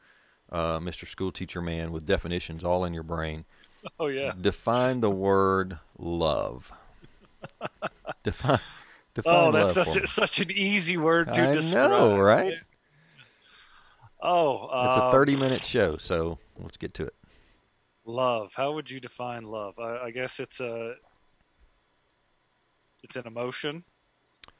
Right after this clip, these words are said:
Speaker 1: It can be, yes. But
Speaker 2: Feeling.
Speaker 1: so let me ask this question. Jesus commanded us to love others.
Speaker 2: Mm-hmm.
Speaker 1: Can you command your emotions?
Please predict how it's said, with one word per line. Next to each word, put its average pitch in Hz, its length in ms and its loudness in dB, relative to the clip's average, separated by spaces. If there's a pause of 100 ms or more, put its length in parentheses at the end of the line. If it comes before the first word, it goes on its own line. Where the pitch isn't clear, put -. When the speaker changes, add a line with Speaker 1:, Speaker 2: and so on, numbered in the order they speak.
(160)
Speaker 1:
It - 60 -20
can 107 240 -2
be, 104 120 0
yes. 117 440 -6 (280)
But 113 300 4
Speaker 2:
Feeling. 139 520 -8
Speaker 1:
so 117 220 -4
let 117 120 -4
me 117 160 -2
ask 113 200 0
this 127 140 -6
question. 85 500 -4 (680)
Jesus 123 840 -4 (200)
commanded 110 680 -2
us 87 600 -2 (960)
to 98 120 -4
love 98 600 2 (1400)
others. 78 500 -6 (680)
Speaker 2:
Mm-hmm. 104 280 -20
Speaker 1:
Can 101 240 -6
you 95 100 -6
command 101 640 -6
your 101 140 -2
emotions? - 640 -6